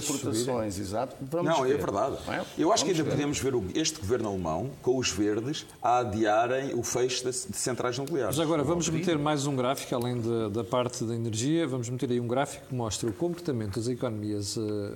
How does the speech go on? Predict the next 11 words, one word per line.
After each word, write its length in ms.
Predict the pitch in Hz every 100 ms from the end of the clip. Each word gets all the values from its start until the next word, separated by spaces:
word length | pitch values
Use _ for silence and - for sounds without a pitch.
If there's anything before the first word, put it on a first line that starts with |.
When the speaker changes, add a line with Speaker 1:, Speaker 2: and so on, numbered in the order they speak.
| 113
Speaker 2:
polaca 560 | - 117 127 - 135 131 - - - _
e 140 | 117
ucraniana 680 | 120 127 120 113 117 127 131 131 - - -
desde 760 | 127 110 151 160 135 160 160 165 - - -
a 60 | 127
entrada 480 | 135 123 135 120 110
da 100 | 110
Polónia 440 | 107 127 131 135
na 120 | 131 131
União 160 | 131
Europeia. 360 | 131 131 127